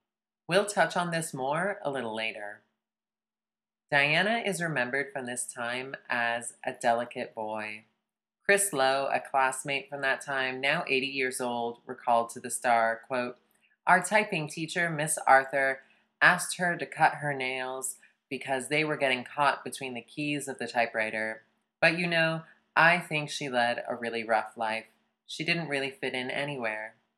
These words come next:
What is agreed on is that Doctor Chalice, after speaking with young Diana, diagnosed her as a transsexual. But wait. The word transsexual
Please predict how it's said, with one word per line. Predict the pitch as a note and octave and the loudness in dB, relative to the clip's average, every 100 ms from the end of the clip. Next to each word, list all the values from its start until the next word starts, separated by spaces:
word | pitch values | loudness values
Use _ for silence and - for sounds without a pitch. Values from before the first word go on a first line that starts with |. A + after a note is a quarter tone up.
| _ _ _ _ _ _ _ _ _ _ | _ _ _ _ _ _ _ _ _ _
What | E3 F#3+ | 2 4
is | G3 | 4
agreed | F#3+ G3+ A3 G#3+ | 0 0 2 4
on | G#3 G#3 | 4 2
is | G#3 D#3+ D3 | -2 -2 4
that | D#3 D3+ | 4 6
Doctor | D#3 D#3 G3+ | 4 4 0
Chalice, | F#3 D3+ C3 C#3 D3+ D3+ - | -4 0 0 2 -2 -4 -2
after | C#3+ C#3+ D3 | 0 0 -2
speaking | - D#3+ D#3+ E3+ | -4 -6 -4 -4
with | D#3 C3+ | -4 -4
young | C3 C3 C3 | -4 -4 -2
Diana, | C3 B2 B2 B2 B2+ - | -2 -2 -2 -4 -6 -2
diagnosed | D3+ D3+ F3 D3 C3 C3 - | 4 4 4 -2 -4 -4 0
her | D3 | 4
as | C3 A#2 A#2 | 6 4 2
a | |
transsexual. | - A#2+ A2+ C#3 - - G#2+ G#2 G#2 _ _ _ _ _ _ _ _ _ _ _ _ - | -8 -8 -2 -2 -2 -8 -12 -12 -16 _ _ _ _ _ _ _ _ _ _ _ _ 6
But | D#3 C#3 | 8 8
wait. | A#2+ A2 - _ _ _ _ _ _ _ _ _ _ - | 4 -2 -8 _ _ _ _ _ _ _ _ _ _ -6
The | C#3+ | -4
word | C3+ G3 D#4 D#4 | 0 2 2 2
transsexual | - C#3+ C3+ G#3 - C3 A#2 A#2 | -2 -2 0 0 0 -4 -2 -4